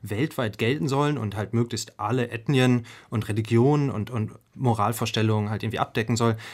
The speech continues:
Und Facebook hatte auf Kritik hin schon mehr Menschen zur Kontrolle ihrer Standards eingesetzt, das sogenannte Community Operations Team.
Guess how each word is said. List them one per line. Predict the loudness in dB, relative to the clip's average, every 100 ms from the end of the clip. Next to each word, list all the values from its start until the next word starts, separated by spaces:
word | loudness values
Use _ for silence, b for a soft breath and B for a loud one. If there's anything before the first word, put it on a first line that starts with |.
| B B B -4
Und | -2
Facebook | 0 0 0 0 -2 -4
hatte | -2 0
auf | 0 -4
Kritik | -4 -2 -2 -4
hin | 2 6 6 4
schon | 0 -2 0
mehr | 2 2
Menschen | 2 2 0 -2
zur | -4
Kontrolle | -4 -2 0 0
ihrer | 0
Standards | 0 0 0 0
eingesetzt, | 0 2 2 0 -4 -10 -12
das | -10 -6
sogenannte | -2 0 0 -2
Community | -4 0 2 4 2 0 -2
Operations | -4 -4 -2 -2 -4 -6 -6
Team. | 0 0 0